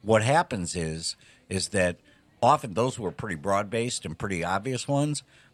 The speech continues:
but if I walk into a situation, let's say at work or socially, where I think somebody should be responding in a certain way, they don't respond in that way, I'm all bent out of shape mentally and probably physically. My face probably scours a little bit.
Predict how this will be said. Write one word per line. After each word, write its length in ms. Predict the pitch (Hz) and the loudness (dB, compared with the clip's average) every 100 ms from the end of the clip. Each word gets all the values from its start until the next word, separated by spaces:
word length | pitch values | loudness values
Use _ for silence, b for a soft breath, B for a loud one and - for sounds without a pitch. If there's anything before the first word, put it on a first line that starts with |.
| - | -2
but 100 | 107 | 0
if 140 | - | 2
I 80 | 120 | 2
walk 340 | 113 143 139 | 6 4 4
into 180 | 143 123 | 0 0
a 60 | 107 | 0
situation, 680 | 131 117 117 113 113 117 | -2 -4 -2 0 0 -2
let's 220 | 104 104 | -2 -2
say 100 | - | -4
at 140 | 98 82 | -4 0
work 320 | 120 131 - | 2 2 0
or 80 | 85 | -6
socially, 640 | - 131 135 120 101 95 92 B B B | 0 0 0 0 -2 -2 -6 B B B
where 320 | 107 107 104 - | 2 4 4 0
I 160 | 123 139 | 0 0
think 220 | 151 127 | 0 -2
somebody 300 | - 123 113 | 0 0 -2
should 180 | - 107 | -4 -6
be 80 | 95 | -6
responding 600 | 92 - 117 123 139 113 | -4 -2 2 2 2 0
in 80 | |
a 40 | 98 | -2
certain 260 | - 131 | -2 -2
way, 180 | 135 135 | 2 2
they 240 | 95 135 151 | 2 2 6
don't 300 | 160 143 - | 6 4 -2
respond 560 | 151 117 - 143 143 151 | -4 -4 -2 0 2 2
in 100 | 120 | 2
that 220 | 117 117 | 2 0
way, 380 | 123 143 151 131 B B B B | 2 4 6 2 B B B B
I'm 200 | - 208 | 2 6
all 120 | 185 143 | 6 6
bent 300 | 147 143 147 | 4 0 0
out 140 | 143 | 0
of 60 | 143 | 0
shape 260 | 180 190 | -2 -2
mentally 560 | 135 98 - 71 71 - _ | 0 -2 -4 -10 -12 -14 _
and 140 | 113 | -6
probably 380 | 113 160 202 151 | 0 2 2 2
physically. 560 | - 175 175 170 90 82 | 0 0 0 -2 -4 -2
My 160 | 92 | -2
face 300 | 95 127 131 | -2 0 -2
probably 360 | - 135 127 127 | 0 0 2 2
scours 640 | - - 123 123 131 123 | 0 2 4 6 4 0
a 40 | 127 | -4
little 220 | 131 131 | -2 -2
bit. 340 | 120 135 143 | 4 4 2